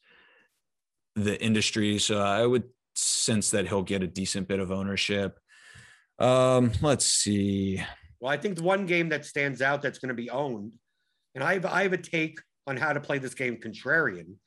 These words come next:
Speaker 2: is, uh, the Vikings and Bengals game. Cook is gonna be chalky. Mixon's gonna be chalky. T Higgins is gonna be chalky. Joe Burrow is gonna be kinda chalky also. I think most,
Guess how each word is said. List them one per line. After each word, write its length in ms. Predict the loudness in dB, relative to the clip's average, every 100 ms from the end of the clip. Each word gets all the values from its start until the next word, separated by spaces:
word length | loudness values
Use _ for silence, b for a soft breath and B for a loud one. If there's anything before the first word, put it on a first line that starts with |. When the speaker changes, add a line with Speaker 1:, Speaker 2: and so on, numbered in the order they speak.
| _ _ _ -6
Speaker 2:
is, 280 | -4 -2
uh, 180 | 0 0
the 380 | 0 0 0 -2 -8 _ _ -4
Vikings 680 | -2 -2 -2 -4 -4 -6 -10
and 280 | -8 -6 -6
Bengals 420 | -4 -4 -4 -4
game. 380 | -2 0 0 -4 _ _ _ _ _ _ b b b
Cook 260 | -2 0 2
is 120 | 0
gonna 140 | 0 0
be 100 | 0
chalky. 560 | 2 2 0 -6 -10 _ _ _ _
Mixon's 400 | -4 -4 0 -2
gonna 140 | 0 -2
be 100 | -2
chalky. 540 | -2 -2 -2 -8 -10 _ _ _
T 260 | -4 0 0
Higgins 460 | 0 0 0 0 -2
is 120 | -2
gonna 140 | -2
be 120 | -2
chalky. 520 | -2 -2 -2 -2 -10 -12 _ _ _
Joe 220 | 0 2 4
Burrow 600 | 4 4 4 4 2 -4 _ _ _
is 120 | -8 -2
gonna 140 | 0
be 320 | 0 -2 -4 _
kinda 200 | -2 0
chalky 360 | 2 2 2 2
also. 260 | 2 2 0
I 80 |
think 220 | -2 -4 -2
most, 380 | 2 2 0